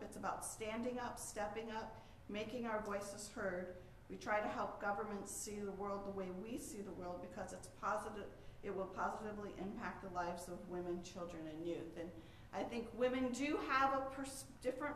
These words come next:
perspective than men when it comes to certain areas of justice. Um, and, and it's, it's nice that we have this group, and, and it started with eight women, and today there's about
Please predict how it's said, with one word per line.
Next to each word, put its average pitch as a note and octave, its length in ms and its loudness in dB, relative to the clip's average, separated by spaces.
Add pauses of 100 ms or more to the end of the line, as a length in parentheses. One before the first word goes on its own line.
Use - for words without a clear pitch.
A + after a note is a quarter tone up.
(120)
perspective D4 800 0
than A#3+ 300 4
men B3+ 380 6
when G#3 180 4
it A3 140 -2 (240)
comes A#3+ 460 2
to A3+ 160 -6
certain G3+ 360 -2 (100)
areas F#3+ 420 4
of G3 220 -4
justice. - 800 0 (440)
Um, D#3+ 500 0 (1300)
and, F3 360 0 (160)
and F3 240 2
it's, F3 340 -4
it's - 260 -2
nice F#3+ 320 2
that - 200 -2
we G3 80 -2 (100)
have F3+ 180 -4
this F3+ 200 -6 (100)
group, F3+ 320 -4
and, F3 200 2 (120)
and F3 140 2
it F#3 100 -2
started A3+ 420 2
with A3+ 180 -2
eight G#3+ 220 -2
women, A3+ 280 0 (220)
and G#3 160 0
today A3 360 -2
there's B3 200 -2
about A#3 280 -2